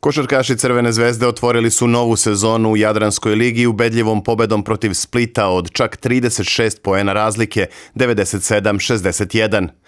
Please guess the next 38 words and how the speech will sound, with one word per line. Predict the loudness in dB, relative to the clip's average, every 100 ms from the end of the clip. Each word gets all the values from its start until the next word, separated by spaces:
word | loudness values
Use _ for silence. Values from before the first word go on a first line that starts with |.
| -20 -16 -2
Gosti | -2 0 -2
iz | -2
Hrvatske | 0 0 0 0 0
uspeli | 0 0 0 2
su | 0
da | 0 0
pariraju | 0 -2 0 0 0
šampionu | 0 -2 -2 0 0 2 2 2
aba | 0 0
lige | 0 0 0
samo | 0 0 0 0
u | 0
prvoj | -2 -2 0 0
četvrtini | -2 -6 -2 0 0
meča, | 2 0 0 -4 -6 -20 -8
koja | -2
je | 0
završena | 2 0 0 0 2
sa | 0
šest | 0 0 -2 0
poena | 0 2 0
prednosti | -2 -2 -2 -2 -2
za | -2 -2
Zvezdu. | 0 0 0 -4 -6 _ -20 -20 -6
Već | -4 0
u | 0
narednih | 2 2 0 0
deset | 0 -2 -2 -2
minuta | 0 0 0 -2
Crvena | 0 0 2
zvezda | 2 0 2
je | 0
stvorila | 0 -2 0 2 0
višak | 0 0 -2 -2 -2
od | -4
preko | -2 -4 -2 -4
dvadeset | -2 -2 -2 -6 -2
poena | 0 2 0